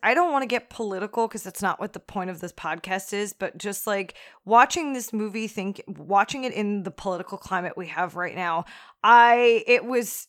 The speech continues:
it really, like, I know it's about vampires and lichens and I know it's not the same thing, but just think about it through the lens of, like, what we're living in right now.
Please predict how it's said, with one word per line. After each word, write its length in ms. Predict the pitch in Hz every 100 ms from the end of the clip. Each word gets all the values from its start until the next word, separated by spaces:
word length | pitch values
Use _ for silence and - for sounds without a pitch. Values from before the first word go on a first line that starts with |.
| -
it 200 | 226 220
really, 380 | 214 226 220 202
like, 460 | 180 170 170 - -
I 100 | 220
know 260 | 233 233 233
it's 140 | 233
about 220 | 190 202 180
vampires 500 | 196 190 - 190 190
and 80 |
lichens 320 | 185 180 185 185
and 100 | 190
I 60 |
know 160 | 190 185
it's 140 | 190
not 140 | 190 185
the 40 |
same 280 | - 180 160
thing, 200 | 185 175
but 120 | 180
just 240 | 208 - _
think 260 | 220 208
about 260 | 208 202 196
it 160 | 185
through 200 | - 190
the 120 | 185 170
lens 460 | 160 156 175 -
of, 220 | 180 165
like, 160 | 165 160
what 280 | 175 170 151
we're 140 | 185
living 400 | 165 160 175 180
in 200 | 196 226
right 260 | 214 226 214
now. 300 | 233 285